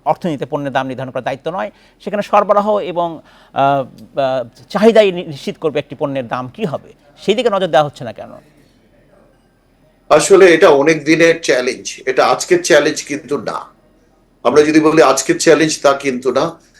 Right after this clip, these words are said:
Speaker 2: দেশ স্বাধীন হয়েছে বাহান্ন বছর, বাহান্ন বছরে দেশ অনেক এগিয়েছে।
Speaker 1: জি।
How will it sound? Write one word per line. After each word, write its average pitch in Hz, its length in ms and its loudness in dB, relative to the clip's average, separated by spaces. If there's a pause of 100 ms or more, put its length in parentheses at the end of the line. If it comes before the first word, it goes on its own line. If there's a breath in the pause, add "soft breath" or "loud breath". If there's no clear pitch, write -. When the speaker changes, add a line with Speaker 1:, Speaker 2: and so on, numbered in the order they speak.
(160 soft breath)
Speaker 2:
দেশ 151 220 2
স্বাধীন 147 280 2
হয়েছে 147 240 2
বাহান্ন 139 400 -2
বছর, 147 280 -2
বাহান্ন 127 360 -4
বছরে 147 340 0
দেশ 127 380 -2
অনেক 147 320 0
এগিয়েছে। 101 560 -6 (140)
Speaker 1:
জি। 135 180 -6